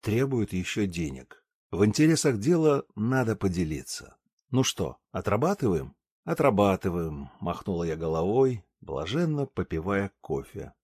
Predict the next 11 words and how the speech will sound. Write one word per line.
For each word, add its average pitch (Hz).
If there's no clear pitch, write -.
«Какие 90
еще 104
предложения?» 76
«Хорошая 170
тема — 131
кассовые 107
банкоматы. 87
Разве 107
это 107
серьезная 117
тема? 67